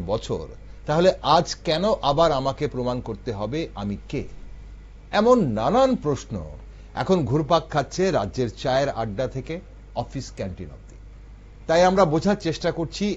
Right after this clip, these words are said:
এসআইআর কেন প্রয়োজন এবং এসআইআর নিয়ে মত পার্থক্য ঠিক কোন জায়গায়। কে চায় ভোটার তালিকায় এসআইআর আর কে চায় না? এসআইআর নিয়ে ভয় কাদের? রাজ্যের শাসক শরিক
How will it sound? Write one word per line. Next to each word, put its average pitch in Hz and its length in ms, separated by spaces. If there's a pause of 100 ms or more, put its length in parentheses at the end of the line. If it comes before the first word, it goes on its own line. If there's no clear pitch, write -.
এসআইআর 156 680 (100)
কেন 139 340
প্রয়োজন 123 720
এবং 113 360
এসআইআর 131 460
নিয়ে 127 280
মত 113 340
পার্থক্য 143 600 (300)
ঠিক 240 140 (220)
কোন 214 220
জায়গায়। 80 420 (760)
কে 240 180
চায় 110 380
ভোটার 131 400
তালিকায় 131 540
এসআইআর 123 480 (460)
আর 113 220 (260)
কে 135 140
চায় 87 280
না? - 120 (880)
এসআইআর 247 360
নিয়ে 247 220
ভয় 165 380 (100)
কাদের? 123 340 (840)
রাজ্যের 135 320
শাসক 139 480
শরিক 165 340